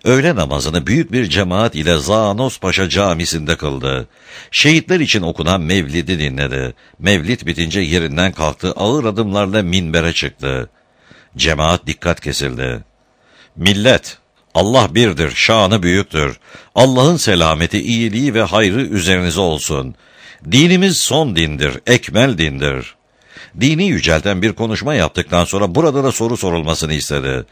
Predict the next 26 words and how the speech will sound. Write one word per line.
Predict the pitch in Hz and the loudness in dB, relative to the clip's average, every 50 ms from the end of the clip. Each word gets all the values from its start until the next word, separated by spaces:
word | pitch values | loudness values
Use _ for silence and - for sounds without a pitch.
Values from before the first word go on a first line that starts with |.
| _ - - - - - | _ -20 -20 -20 -18 -8
Sorular | - - 135 151 139 127 135 156 151 123 | -2 0 0 2 2 2 2 2 2 0
bitince | 92 82 - 85 78 73 92 101 80 | -2 -4 -4 -4 -4 -2 -2 -2 0
minberden | 78 90 101 90 82 80 92 85 76 64 - 95 | 0 -2 -2 -2 -2 0 0 0 0 0 -2 -2
indi, | 85 78 76 71 - - | -2 -2 -4 -2 -4 -4
soruları | - - 123 127 113 104 110 117 127 101 | -2 -2 -2 -2 -2 0 -2 0 -2 0
ayakta | 71 92 92 87 82 - - 90 | 0 2 2 2 0 0 0 -2
yanıtladı. | 80 78 73 73 73 - 73 71 71 65 65 65 62 60 - _ _ _ _ _ _ _ _ _ _ - - - - - - | 0 0 -2 -4 -6 -4 -4 -4 -4 -2 -4 -6 -6 -8 -10 _ _ _ _ _ _ _ _ _ _ -20 -20 -20 -20 -10 -4
Biri | 95 147 202 247 | 0 0 2 2
hutbenin | 226 170 190 202 - - 226 - 180 175 135 95 | 2 2 0 0 2 2 2 4 4 2 0 0
dili | 98 117 123 | 0 0 0
ile | 170 147 85 71 76 78 | 0 -2 0 0 -2 -2
ilgili | 80 80 67 85 95 104 85 | -2 -2 -2 -2 -2 -2 0
bir | 107 127 110 | 0 -2 -2
soru | - - 101 98 101 | -4 -4 -4 -4 -2
sormuştu. | - - 80 76 71 65 73 73 - - 73 69 65 60 - _ _ | -2 -2 -2 -2 -2 -2 -4 -6 -6 -4 -4 -4 -4 -6 -8 _ _
Haklı | - - 160 - 220 233 190 | 0 0 0 2 0 0 0
bir | 160 - | 0 0
soruydu. | - 85 78 73 73 69 60 69 67 64 - _ _ - - - - - _ | 0 -2 -2 -2 -2 -2 -2 -4 -4 -4 -8 _ _ -20 -20 -20 -20 -14 _
Çünkü | - - 214 208 170 214 | -2 0 0 0 0 0
hutbe | 139 127 160 160 - - 156 85 | 0 2 0 0 2 2 2 4
Arapça | 87 95 110 127 123 - 104 | 4 4 2 2 2 0 0
okunur, | 82 80 - 90 82 98 104 | 0 0 0 -2 -2 -2 0
halk | 85 110 151 160 - - | 0 2 0 0 0 0
da | 160 | 0
anlamadan | 135 143 139 147 165 139 92 82 107 113 90 78 | 0 2 2 0 0 0 2 2 2 0 0 0
dinlerdi. | 95 98 82 76 85 85 76 69 65 69 67 64 58 | -2 -2 -2 0 0 0 0 0 -2 -2 -2 -2 -4